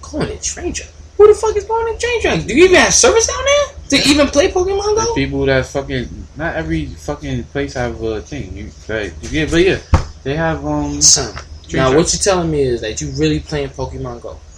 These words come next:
Speaker 1: Like, it's lit for you. Like, it's, it's,
Speaker 2: I like
Speaker 1: it's
Speaker 2: it. This is mad fun. I'm not even gonna hold you. It's really fun. It's really something to do.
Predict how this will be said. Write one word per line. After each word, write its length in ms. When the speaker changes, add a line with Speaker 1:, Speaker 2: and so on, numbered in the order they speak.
Speaker 1:
Like, 160
it's 140
lit 180
for 120
you. 160
Like, 120
it's, 200
it's, 320
Speaker 2:
I 40
like 80
Speaker 1:
it's 60
Speaker 2:
it. 80
This 140
is 80
mad 260
fun. 240
I'm 100
not 140
even 100
gonna 140
hold 120
you. 60
It's 100
really 200
fun. 200
It's 140
really 140
something 300
to 120
do. 60